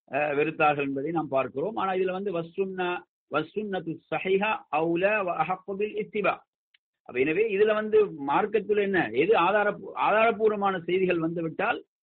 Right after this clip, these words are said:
அவைகளுக்குத்தான் முன்னுரிமை கொடுக்கப்பட வேண்டும், அவைகள் தான் செயல்படுத்தப்பட வேண்டும், அவைகள் தான் செயல்படுத்தப்பட வேண்டும். அப்ப எனவே யாருடைய வார்த்தைக்காகவும் என்ன செய்யப்பட மாட்டாது? இவைகள் விடப்பட மாட்டாது. ஆதாரபூர்வமான இந்த செய்திகள்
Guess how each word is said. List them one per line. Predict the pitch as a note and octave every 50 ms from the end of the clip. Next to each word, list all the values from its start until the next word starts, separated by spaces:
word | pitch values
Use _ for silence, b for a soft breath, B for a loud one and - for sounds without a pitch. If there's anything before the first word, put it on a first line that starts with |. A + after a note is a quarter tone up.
| _ _ _ _ -
அவைகளுக்குத்தான் | A2+ D3+ G3 A3+ A3+ A3 A3 G#3+ G3 G#3 G3+ G3+ G#3+ G#3+ G#3+ F3+
முன்னுரிமை | D#3+ E3 G3+ A3+ A3+ G#3+ G3+ G3+ F#3+
கொடுக்கப்பட | E3 F3+ F3+ E3 E3 E3 D3+ D#3 D3+ D3
வேண்டும், | C#3+ D3 D3+ E3+ G#3 G#3 F#3+
அவைகள் | D#3 D3+ F3 G3+ G#3 G3 G3 G3
தான் | G3 G#3 A3 A#3 G#3 -
செயல்படுத்தப்பட | G#3+ A#3+ C4 B3+ A#3+ G#3+ F3+ E3 D#3+ D#3 C#3+ C#3 C3+ B2
வேண்டும், | A#2+ A#2 A2+ - - _ _ _ _ _ _ _ _ _ -
அவைகள் | - C3+ F3 E3+ F3 E3+ E3
தான் | F#3+ G#3 A#3+ B3+ - _ _ _ _ _ _ _ -
செயல்படுத்தப்பட | G3+ A#3 A#3+ A3 G#3 G#3 F#3+ E3+ F3+ - D#3+ D#3 D3
வேண்டும். | C3+ C3 A#2+ G#2 F2 - _ _ _ _ _ -
அப்ப | - B2+
எனவே | C#3+ D#3+ F#3 G#3 G#3 F#3+
யாருடைய | E3 F3 G3+ A3 A3 A3 G#3 G3+ F#3+
வார்த்தைக்காகவும் | F3 F3 F#3+ G#3+ A3 G#3 G#3+ G3+ G3 - G3 F#3+ G3 G#3+ G#3
என்ன | G#3 G#3+
செய்யப்பட | G3+ G3 G#3+ G3+ G3+ G3+ G3
மாட்டாது? | G3 F#3+ F3+ E3 E3+ D#3 C#3 A2+ - - _ _ _
இவைகள் | - F3 F#3+ G#3 G3+ G#3+ A3+ G3+
விடப்பட | F#3 G3 A#3 A#3 G3+ G#3 F#3+ D#3+
மாட்டாது. | D3 B2+ A#2+ - G2+ F2+ - _ _ _ _ _ _ _ -
ஆதாரபூர்வமான | A2 C3+ D3+ D#3 D3+ D3+ D3+ C#3 C#3+ C#3+ C#3 C#3 C#3 C3+ C3 B2+ B2+
இந்த | B2+ B2+ B2+ B2 B2+ C3+ -
செய்திகள் | - C3+ C#3 C#3 C#3+ C#3+ G3 A#3+